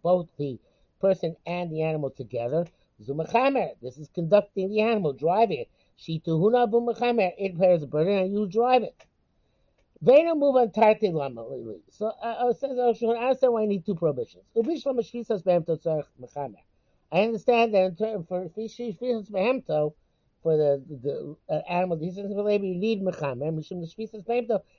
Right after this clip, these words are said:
Ein El Behema Shalo. Because Shvisas Behema means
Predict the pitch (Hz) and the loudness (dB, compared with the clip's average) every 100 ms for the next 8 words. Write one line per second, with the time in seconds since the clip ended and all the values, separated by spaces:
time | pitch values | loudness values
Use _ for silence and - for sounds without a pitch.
0 | _ 165 208 196 196 190 185 165 175 185 | _ 0 6 6 6 6 6 4 0 0
1 | 208 220 294 233 - _ _ _ _ _ | 2 6 6 4 -2 _ _ _ _ _
2 | _ 160 135 - 214 220 202 165 175 185 | _ -2 -2 -4 -4 -4 -4 -4 -4 -2
3 | 180 175 151 160 160 | -4 -4 -4 -6 -8